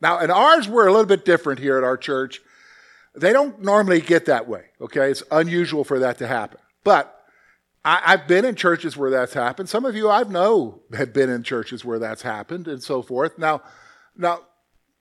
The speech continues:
here's the thing. Usually when there is a split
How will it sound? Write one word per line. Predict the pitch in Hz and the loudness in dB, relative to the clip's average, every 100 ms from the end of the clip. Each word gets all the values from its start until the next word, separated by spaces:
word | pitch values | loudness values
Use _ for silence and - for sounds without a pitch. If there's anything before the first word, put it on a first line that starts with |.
| _ | _
here's | - 220 285 | -4 -2 -2
the | - | -4
thing. | 214 262 202 165 | -4 -2 -4 -4
Usually | 214 294 311 320 | -4 -4 -2 -4
when | 226 220 196 | 0 -2 0
there | 185 185 | 2 2
is | 180 160 165 | 2 -2 0
a | 156 | -2
split | - - 226 147 143 - | -4 -4 2 4 4 -4